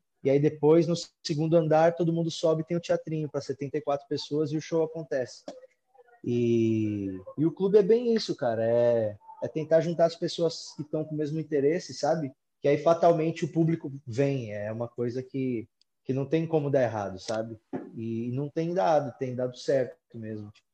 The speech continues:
tem três anos que a gente tá lá e, pô, tu tem que conhecer. A gente vai começar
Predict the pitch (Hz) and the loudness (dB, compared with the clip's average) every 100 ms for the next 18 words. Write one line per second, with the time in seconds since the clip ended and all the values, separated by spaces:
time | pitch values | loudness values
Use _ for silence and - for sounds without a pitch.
0 | - 110 110 113 117 120 120 - 117 120 | -14 -12 -8 -6 -4 -6 -8 -10 -10 -10
1 | - 123 113 117 175 _ _ _ _ 113 | -4 -2 -2 -4 -8 _ _ _ _ -4
2 | 113 113 113 110 - 156 135 - 143 139 | 0 2 2 0 2 2 2 -2 -6 -6
3 | - 160 165 170 160 147 127 110 110 123 | -4 0 0 0 0 -2 -4 -6 -6 -6
4 | - 139 123 98 98 123 120 117 117 - | -6 -2 -2 -2 -4 -6 -4 -6 -6 -2